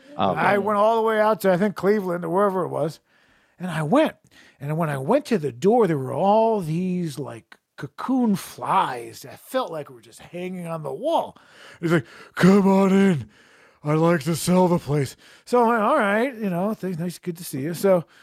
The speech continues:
Speaker 2: I go in, and I just hear, like, this little dog bark. It's like this little white poodle, and it's yapping, and it's yapping, and it's yapping. And I'm like, "Shut the dog up, dog." Just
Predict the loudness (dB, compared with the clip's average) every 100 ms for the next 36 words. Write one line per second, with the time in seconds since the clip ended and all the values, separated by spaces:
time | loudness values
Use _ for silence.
0 | -20 _ -12 -8 -6 -6 -2 0 0 -2
1 | -6 -8 _ _ -12 -10 -10 -12 -6 -4
2 | -2 -2 -6 -10 -6 -2 -2 0 2 4
3 | 2 0 -4 -4 -16 -14 -12 -4 -2 0
4 | 0 -2 -2 2 2 2 -2 -10 -20 -16
5 | -8 -8 -8 -16 _ _ _ -16 -14 -16
6 | _ _ _ -14 -12 -14 _ _ -20 -20
7 | _ -14 -12 -12 -6 -4 0 2 0 -2
8 | -6 -6 -10